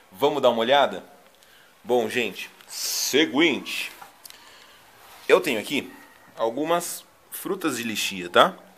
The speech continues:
A lixia, gente, ela dá geralmente em novembro e dezembro, principalmente aqui na região do Sudeste. Você vai tirar o carocinho da sua lixia.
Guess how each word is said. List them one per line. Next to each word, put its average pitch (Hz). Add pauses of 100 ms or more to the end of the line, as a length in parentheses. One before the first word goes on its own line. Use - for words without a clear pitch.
(460)
A 233
lixia, 143
gente, 87
ela 156
dá 151
geralmente 143
em -
novembro 190
e -
dezembro, 156
principalmente 165
aqui 156
na 151
região 135
do 135
Sudeste. 104 (380)
Você 107
vai 135
tirar 135
o 143
carocinho 131
da 87
sua 92
lixia. 87